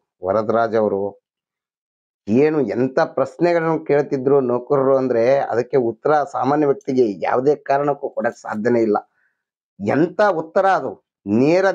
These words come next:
ದಿಟ್ಟ ನಿರಂತರ ನೇರವಾಗಿ ಉತ್ತರ ಕೊಟ್ರೆ ಅವನು ವಾಪಸ್ ಅವ್ನು ಇನ್ನೊಂದು ಸರಿ ಪ್ರಶ್ನೆನೇ ಕೇಳಬಾರ್ದು ಅಂತ ಒಂದು ಉತ್ತರನ ಕೊಟ್ಟು ವರದರಾಜ್ ಅವರು ಕೂಡ ಈ ಒಂದು ಹೋರಾಟ ಮಾಡಿದ್ದಾರೆ. ಅವ್ರಿಗೂ ಕೂಡ ಎಲ್ಲ ನೌಕರರ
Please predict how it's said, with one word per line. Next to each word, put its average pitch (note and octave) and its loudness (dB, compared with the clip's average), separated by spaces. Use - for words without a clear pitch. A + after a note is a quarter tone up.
ದಿಟ್ಟ F3 -2
ನಿರಂತರ E3+ 2
ನೇರವಾಗಿ G3 2
ಉತ್ತರ F#3 0
ಕೊಟ್ರೆ F#3+ 0
ಅವನು F3+ 2
ವಾಪಸ್ F#3+ 0
ಅವ್ನು F#3 2
ಇನ್ನೊಂದು F#3+ 2
ಸರಿ F#3+ 0
ಪ್ರಶ್ನೆನೇ F#3+ 0
ಕೇಳಬಾರ್ದು E3 2
ಅಂತ D#3+ -2
ಒಂದು D#3 -2
ಉತ್ತರನ E3+ -2
ಕೊಟ್ಟು D#3+ -2
ವರದರಾಜ್ D3+ 0
ಅವರು D#3 2
ಕೂಡ D3 2
ಈ A#2 4
ಒಂದು B2 -2
ಹೋರಾಟ D3+ 0
ಮಾಡಿದ್ದಾರೆ. C3 2
ಅವ್ರಿಗೂ E3 2
ಕೂಡ C#3 2
ಎಲ್ಲ B2+ 2
ನೌಕರರ C3+ -2